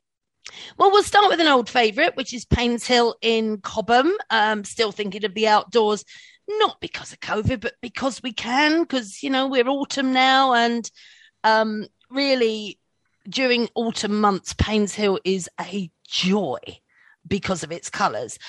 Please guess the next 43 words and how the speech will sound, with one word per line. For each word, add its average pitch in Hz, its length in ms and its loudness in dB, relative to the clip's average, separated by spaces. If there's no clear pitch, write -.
But - 180 2
to - 120 0
add 349 300 6
to 214 120 -4
that, 160 320 0
they've 302 220 4
got - 180 -6
a 185 60 -8
fairy 175 480 0
door 359 280 4
trail. 143 560 -6
It 220 160 -2
starts 269 400 4
on 294 80 2
the 277 80 0
twenty-third 226 480 0
of 202 80 -4
October 214 400 0
and 175 60 -6
it - 80 -12
goes 196 240 -2
right 233 280 2
through 233 260 -2
to 180 120 -10
November 202 480 2
the 185 140 -4
fourteenth. 196 960 -6
So 220 220 4
ten 320 320 4
till 262 240 0
four, 226 540 6
um, 208 340 0
Saturdays, 196 540 -10
s-, - 200 -14
Saturday - 560 -4
twenty-third 208 580 -2
right 233 240 4
through 214 200 -2
to - 80 -12
Sunday 208 320 0
the 185 80 0
fourteenth. 196 400 -6
So 160 120 -8